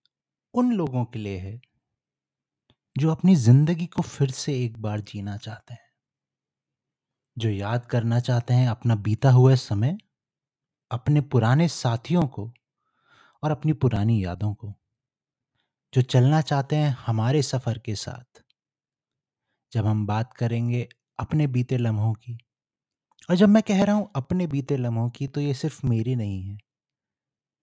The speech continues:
ये कहानी शायद एक जनरेशन की कहानी होगी। और वो कहानी अगर मैं बयां करता हूं,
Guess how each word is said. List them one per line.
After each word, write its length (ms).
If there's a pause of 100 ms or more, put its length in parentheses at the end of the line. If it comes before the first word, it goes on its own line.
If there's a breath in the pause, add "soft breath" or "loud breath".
(680)
ये 640 (100)
कहानी 720 (920)
शायद 460
एक 180
जनरेशन 720
की 140
कहानी 400
होगी। 380 (1600)
और 80
वो 180
कहानी 480
अगर 200
मैं 280
बयां 240
करता 360
हूं, 220